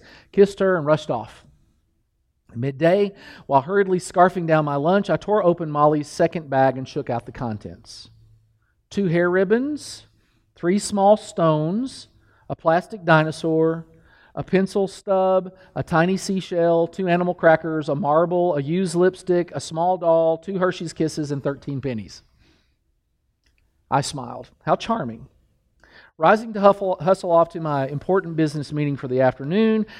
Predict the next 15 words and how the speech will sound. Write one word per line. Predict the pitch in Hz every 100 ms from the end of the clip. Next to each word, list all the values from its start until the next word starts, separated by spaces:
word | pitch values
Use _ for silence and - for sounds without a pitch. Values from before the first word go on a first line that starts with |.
| -
I | - 175
swept | 175 175 170
the |
desk | 143 165 -
clean. | - 190 190 185 185 185 -
Into | 190 214
the | 170
basket | 160 160 - 151
went | 151
my | 139
leftover | 135 165 - 175 165
lunch | 156 151 - - - _
and | 120
Molly's | 127 143 143 127
junk. | 117 123 107